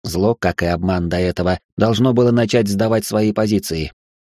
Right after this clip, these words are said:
Но вместо этого именно я отодвинул старуху назад, еще больше раздвигая окружающие меня бастионы смерти. "Что ты делаешь?" Лицо девушки исказилось еще больше,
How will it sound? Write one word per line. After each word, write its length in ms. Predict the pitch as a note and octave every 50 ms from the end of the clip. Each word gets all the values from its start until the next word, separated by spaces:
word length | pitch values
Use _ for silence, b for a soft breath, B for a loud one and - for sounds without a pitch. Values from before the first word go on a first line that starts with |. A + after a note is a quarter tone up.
| _ _ -
Но 220 | G#2 G#2+ G#2 G2
вместо 340 | F#2+ G#2+ A2+ G#2+ G#2 - B2+
этого 300 | B2 A#2+ A#2 C3 B2 B2
именно 480 | B2+ - - A2+ A2+ A2+ A2+ A2+ A2+ A#2+
я 280 | B2 A2 A2 A2 G2
отодвинул 580 | - - - F#2 - G2 F#2+ F#2 G#2 G2+ G2 F#2
старуху 420 | - - F#2 F#2 G2+ G2 - G#2+
назад, 380 | G#2 G2+ G2 F2+ G#2+ A#2+ A#2+ - _ _ _ -
еще 280 | A#2+ G#2+ - - A#2
больше 300 | G2+ G2 A#2+ B2 - -
раздвигая 560 | A2+ A2+ G#2+ G2 G#2 A2 G2+ G#2 G#2+ G#2+ A2 G#2+
окружающие 920 | - A2 G2+ - A2+ G#2 G2 G#2+ G2+ G2+ G2+ G2 - - - G#2+ G2+ G2+
меня 260 | G#2 G2+ G2+ G2+ G2
бастионы 500 | F#2 G2 - - - G2 F#2 F#2 F#2 F#2
смерти. 480 | - G2 F#2+ E2+ D#2 - - D2+ C#2 _ _ _ _ _ _ _ _ _ _ -
"Что 420 | - - - - - - - E3+ - _
ты 140 | - F#3 F3
делаешь?" 760 | E3 D#3+ F3+ F#3+ F3 B2+ A2+ G#2+ G#2 G#2+ G#2+ - - - _ _ _ _ _ _ _ _ _ -
Лицо 260 | - D#2+ - - -
девушки 480 | A2 G2+ A#2 A#2 A2+ A2 G#2 - - A2
исказилось 540 | G#2 - - A2+ G#2+ A2 A2+ A2+ A2+ G#2+ -
еще 320 | A#2+ A2 - - B2 G2+
больше, 420 | F2+ F#2 F#2+ F#2 - - G2+ F#2